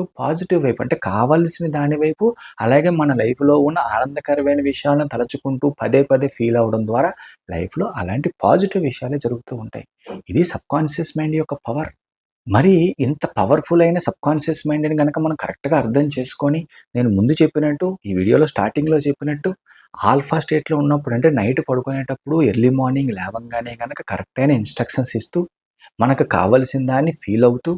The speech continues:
మనకు ఉన్న దానిని అనుభూతి చెందుతూ, "Thank you యూనివర్స్" అని చెప్పుకుంటూ, ముందు మనల్ని మనం అప్రిషియేట్ చేసుకుంటూ, ఆ ఆనందాన్ని షేర్ చేసుకుంటూ, ఆనందాన్ని అనుభూతి చెందితే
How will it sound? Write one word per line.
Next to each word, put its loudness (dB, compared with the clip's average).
మనకు 0
ఉన్న 2
దానిని 2
అనుభూతి -2
చెందుతూ, -2
"Thank -4
you 4
యూనివర్స్" 0
అని -4
చెప్పుకుంటూ, -8
ముందు 4
మనల్ని 2
మనం -2
అప్రిషియేట్ -2
చేసుకుంటూ, -2
ఆ 4
ఆనందాన్ని 2
షేర్ 0
చేసుకుంటూ, -2
ఆనందాన్ని -2
అనుభూతి -4
చెందితే -4